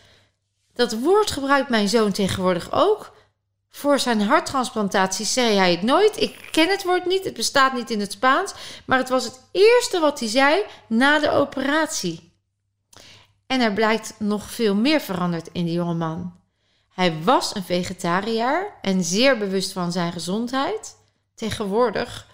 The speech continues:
verlangt hij naar vlees en vet voedsel. Hij hield van heavy metal muziek.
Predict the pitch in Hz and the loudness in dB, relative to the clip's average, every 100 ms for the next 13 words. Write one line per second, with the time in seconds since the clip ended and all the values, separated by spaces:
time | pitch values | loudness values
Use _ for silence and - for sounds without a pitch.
0 | _ _ - 208 240 294 320 285 269 320 | _ _ -2 0 2 2 0 0 2 2
1 | 294 202 190 - 247 262 320 - 214 202 | 0 -2 -2 -2 2 2 2 -2 -4 -4
2 | - 233 - 339 359 - - - _ _ | -2 -4 -4 -4 -4 -6 -8 -10 _ _
3 | _ _ _ _ _ _ 202 214 190 202 | _ _ _ _ _ _ 0 2 2 4
4 | 311 339 - - - - _ - 220 202 | 4 4 -2 -12 -18 -20 _ -2 2 2
5 | 185 220 196 185 214 240 285 269 269 294 | 2 2 2 0 0 0 0 0 0 2
6 | 392 - | 0 -2